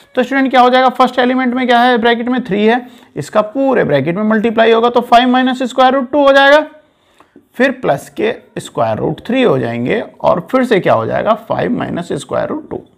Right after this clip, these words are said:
अब स्टूडेंट देखिए, फ़ाइव की थ्री में मल्टीप्लाई हो जाएगी फ़िफ़्टीन, माइनस,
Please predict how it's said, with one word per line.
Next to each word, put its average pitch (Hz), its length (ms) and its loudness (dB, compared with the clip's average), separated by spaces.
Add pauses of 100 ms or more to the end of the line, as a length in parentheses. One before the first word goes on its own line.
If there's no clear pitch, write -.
(840)
अब 240 140 4
स्टूडेंट 269 300 2
देखिए, 185 240 2
फ़ाइव 240 420 2
की 285 140 0
थ्री 233 160 -2
में 269 100 0
मल्टीप्लाई 254 460 2
हो 247 140 6
जाएगी 254 260 2
फ़िफ़्टीन, 220 600 -6 (440)
माइनस, 233 640 -2